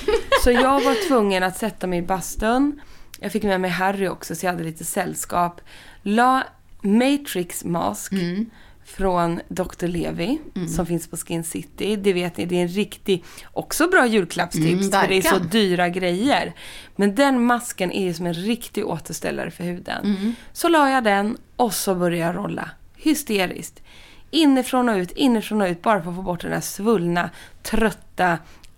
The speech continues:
Speaker 1: alkoholstinna,
Speaker 2: Mm.
Speaker 1: plufsiga facet.
Speaker 2: Det gör ju skillnad.
Speaker 1: Det gör skillnad. Jag blev återställd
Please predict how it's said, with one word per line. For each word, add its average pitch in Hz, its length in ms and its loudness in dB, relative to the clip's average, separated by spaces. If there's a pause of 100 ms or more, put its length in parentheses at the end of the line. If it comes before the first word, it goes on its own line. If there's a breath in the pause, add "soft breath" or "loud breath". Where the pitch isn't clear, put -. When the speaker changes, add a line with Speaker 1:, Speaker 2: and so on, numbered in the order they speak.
(440)
Speaker 1:
alkoholstinna, 208 1400 0
Speaker 2:
Mm. 185 100 -2 (260)
Speaker 1:
plufsiga - 460 -4
facet. - 580 -10 (120)
Speaker 2:
Det 151 80 -10
gör 165 240 -2
ju - 100 -10
skillnad. - 360 -10 (100)
Speaker 1:
Det 208 60 4
gör 285 220 0
skillnad. 196 380 -6 (300 soft breath)
Jag 311 480 2 (320)
blev 214 300 -2
återställd 170 540 -4